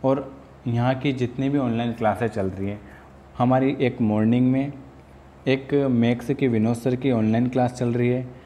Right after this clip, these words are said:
एक सोनाली मैम जो पढ़ाते हैं उनकी भी ऑनलाइन क्लास चल रही है, एक श्याम सर की क्लास चल रही है। अगर आप इन सब की क्लासों की जानकारी चाहिए तो आप अभी जो नंबर दिए हैं इस नंबर पर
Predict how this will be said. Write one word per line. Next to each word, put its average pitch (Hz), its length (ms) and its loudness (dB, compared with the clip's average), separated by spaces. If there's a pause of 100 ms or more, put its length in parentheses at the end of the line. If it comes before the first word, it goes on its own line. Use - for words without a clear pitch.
(180)
एक 127 120 2
सोनाली 117 460 2
मैम 127 220 4
जो 123 120 4
पढ़ाते 117 340 2
हैं 113 80 2
उनकी 107 280 0
भी 127 100 2
ऑनलाइन 120 340 2
क्लास 120 320 0
चल 120 100 -2
रही 117 160 -2
है, 113 60 2
एक 113 100 -6
श्याम 120 320 0
सर 123 200 -2
की 120 140 -2
क्लास 107 380 0
चल 104 280 -4
रही 101 180 -4
है। 101 60 -10 (280)
अगर 123 160 2
आप 117 260 0
इन 120 160 -2
सब 123 240 -4
की 143 120 0
क्लासों 117 420 0
की 123 120 0
जानकारी 113 480 0
चाहिए 113 440 0 (280)
तो 143 80 0
आप 120 360 2
अभी 120 240 0
जो 117 180 -2
नंबर 110 360 2
दिए 120 160 0
हैं 117 160 0
इस 131 220 -4
नंबर 110 300 2
पर 117 260 -2